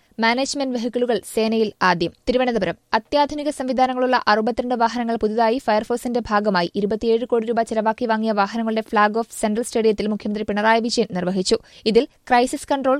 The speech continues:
ക്രൈസിസ് മാനേജ്മെന്റ് വാഹനങ്ങൾ ആദ്യമായാണ് ഫയർഫോഴ്സിൽ എത്തുന്നത്.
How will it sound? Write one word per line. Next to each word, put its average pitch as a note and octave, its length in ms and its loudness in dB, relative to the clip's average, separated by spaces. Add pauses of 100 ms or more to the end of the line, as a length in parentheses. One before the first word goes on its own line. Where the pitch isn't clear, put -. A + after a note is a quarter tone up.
ക്രൈസിസ് A3+ 420 -2
മാനേജ്മെന്റ് A#3+ 480 -2
വാഹനങ്ങൾ A3+ 420 0
ആദ്യമായാണ് A#3 720 0
ഫയർഫോഴ്സിൽ A3 600 -2
എത്തുന്നത്. F#3+ 340 -2